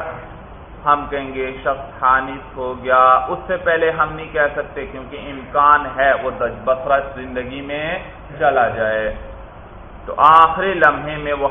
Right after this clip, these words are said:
حانث ہو جائے گا۔ تو ایسا شخص جو ایسی قسم اٹھا لے جس کا زندگی بھر کسی بھی وقت پورا ہونے کا امکان ہو،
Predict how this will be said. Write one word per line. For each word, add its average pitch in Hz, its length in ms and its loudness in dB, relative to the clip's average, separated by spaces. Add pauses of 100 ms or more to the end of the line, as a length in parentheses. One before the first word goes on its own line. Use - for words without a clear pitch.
(100)
حانث 135 520 2
ہو 135 100 -6
جائے 107 380 -4
گا۔ 87 100 -6 (840)
تو - 80 -4
ایسا 165 460 4
شخص - 540 -2
جو 151 80 0
ایسی 151 340 2 (100)
قسم 175 380 2
اٹھا 175 380 4
لے 185 360 4
جس 143 180 -8
کا 156 100 2
زندگی 151 640 -4
بھر 175 300 6
کسی 170 400 -6
بھی 170 200 -4
وقت 175 300 2
پورا 156 260 2
ہونے 151 480 -4
کا 160 80 2
امکان 147 760 2
ہو، 143 260 -2